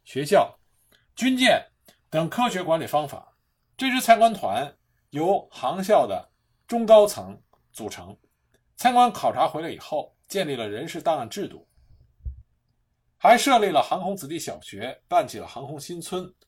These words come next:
推行官兵原地劳动、编纂、印制学生手册，啊，等等措施。那么兴利的同时还要除弊，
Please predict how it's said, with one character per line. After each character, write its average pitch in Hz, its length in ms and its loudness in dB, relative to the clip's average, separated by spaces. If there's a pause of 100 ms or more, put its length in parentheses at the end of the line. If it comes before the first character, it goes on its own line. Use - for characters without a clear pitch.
(180)
推 208 180 -2
行 185 180 -6
官 185 240 -2
兵 180 280 -10
原 127 200 -12
地 165 80 -6
劳 110 220 -8
动、 156 260 -8 (840)
编 247 220 2
纂、 131 360 4 (100)
印 190 220 -6
制 165 320 -6
学 170 200 -8
生 202 120 -2
手 127 160 -10
册， - 300 -8 (140)
啊， 92 140 -14
等 143 180 -8
等 98 100 -12
措 92 180 -12
施。 101 260 -14 (1300)
那 269 120 0
么 262 80 4
兴 294 240 0
利 285 100 2
的 202 120 -2
同 175 160 -6
时 196 160 -6
还 - 100 0
要 - 100 0
除 - 220 -12
弊， 214 300 -12